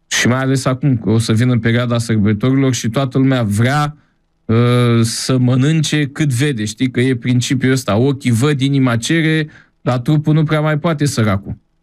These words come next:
Și atunci, aici nu e vorba doar de latura aceasta sexuală, deși s-ar spune că, nu, domnule, problema este că avem multe sarcini și, uh, trans-,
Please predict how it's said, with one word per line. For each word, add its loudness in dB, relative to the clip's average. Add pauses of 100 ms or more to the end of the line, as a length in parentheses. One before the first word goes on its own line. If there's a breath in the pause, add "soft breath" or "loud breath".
(420 loud breath)
Și -4
atunci, 0 (220)
aici -2
nu 2
e 2
vorba -2 (160)
doar 0
de -4
latura -2
aceasta -2
sexuală, 0
deși 0
s-ar 0
spune 0
că, 0 (300 loud breath)
nu, 0
domnule, 2 (100)
problema 2
este 0
că -2
avem 2
multe 2
sarcini 0
și, 0 (500 loud breath)
uh, 2 (180)
trans-, 0